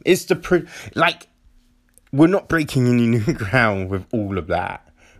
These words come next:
right? And then with a lot of the flashbacks, we just see him, you know, missing out on jobs and,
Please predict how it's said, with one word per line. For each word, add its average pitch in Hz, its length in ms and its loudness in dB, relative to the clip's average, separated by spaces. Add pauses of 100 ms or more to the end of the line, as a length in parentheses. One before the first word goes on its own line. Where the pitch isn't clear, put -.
(120)
right? 110 400 0 (480)
And 113 580 -4 (160)
then 117 600 -6
with 117 200 -4
a 127 100 0
lot 123 220 -2
of 107 80 -12
the 117 80 0
flashbacks, - 1000 -6
we 117 140 -4
just 110 300 -8
see 120 280 -4
him, 107 460 -6 (380)
you 139 80 0
know, 123 120 0
missing 110 440 -6
out 107 120 -4
on 90 200 -10
jobs 131 800 -6
and, 98 400 -6